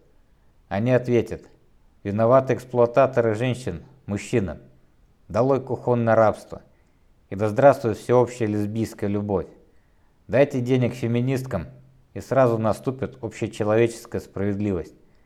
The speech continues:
Мир будет принадлежать добрым и справедливым женщинам. А мужчин кастрируем и загоним в резервации". Вы скажете:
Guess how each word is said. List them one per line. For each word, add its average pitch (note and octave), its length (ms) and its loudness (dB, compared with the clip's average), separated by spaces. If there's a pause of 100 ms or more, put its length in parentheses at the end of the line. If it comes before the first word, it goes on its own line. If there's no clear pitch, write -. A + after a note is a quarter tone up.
(320)
Мир C3 200 -2
будет B2+ 320 0
принадлежать A#2+ 600 2
добрым A2+ 340 0
и - 100 -12
справедливым A2 640 2
женщинам. G2 560 -4 (720)
А G2 100 -4
мужчин B2+ 400 -2
кастрируем B2 600 0 (160)
и - 40 -8
загоним A2 480 0
в G2+ 60 0
резервации". G#2+ 720 0 (1000)
Вы A2 140 -4
скажете: A2 640 0